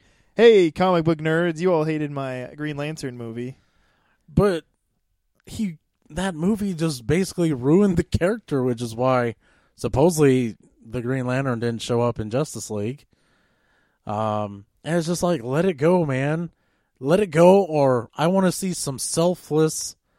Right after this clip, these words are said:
Speaker 2: uh, some, God, what's some other crappy movies he was in?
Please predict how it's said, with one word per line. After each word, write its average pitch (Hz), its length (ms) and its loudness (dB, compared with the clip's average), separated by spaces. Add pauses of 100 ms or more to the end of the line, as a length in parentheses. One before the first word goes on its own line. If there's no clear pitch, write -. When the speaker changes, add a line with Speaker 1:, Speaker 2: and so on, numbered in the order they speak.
(540)
Speaker 2:
uh, 117 600 -2 (420)
some, 113 760 -4 (680)
God, 127 280 -4
what's 131 140 -2
some 147 120 0
other 120 200 2
crappy 123 380 0
movies 120 380 0
he 123 120 -2
was 117 180 -4
in? 117 340 -4